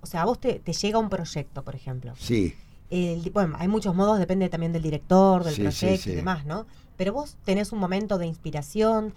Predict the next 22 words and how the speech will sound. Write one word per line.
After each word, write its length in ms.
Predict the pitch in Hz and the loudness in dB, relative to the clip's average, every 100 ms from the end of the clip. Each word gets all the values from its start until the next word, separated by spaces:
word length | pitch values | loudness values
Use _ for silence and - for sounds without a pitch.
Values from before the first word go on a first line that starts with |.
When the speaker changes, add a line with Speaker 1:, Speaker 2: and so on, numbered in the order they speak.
| - - | -14 -4
Speaker 1:
tenés 300 | 185 214 - | 0 0 0
un 80 | 196 | 0
modo 220 | 208 208 | 2 2
de 80 | 180 | 0
llamar 400 | 170 170 202 214 | -2 2 2 4
a 20 | |
la 140 | 180 | 2
musa 240 | 175 175 175 | -2 -4 -6
inspiradora 680 | 165 - 165 160 185 202 | -6 -6 -4 0 0 0
para 200 | 190 165 | 0 -2
que 120 | 151 156 | -2 0
baje, 280 | 185 190 | 0 0
armás 260 | 165 165 170 | -6 -6 -6
una 80 | 165 | -6
mesa 220 | 165 165 | -6 -6
de 80 | 143 | -6
trabajo. 320 | 156 196 233 | -6 -6 -6
¿Cómo, 260 | - 240 - | -8 -8 -6
cómo 220 | 285 285 | -4 -2
trabajás? 440 | 196 175 165 - | -2 -2 -2 4
Speaker 2:
Bueno, 280 | 185 123 123 | 6 6 4
Speaker 1:
¿Cómo? 80 | - | -2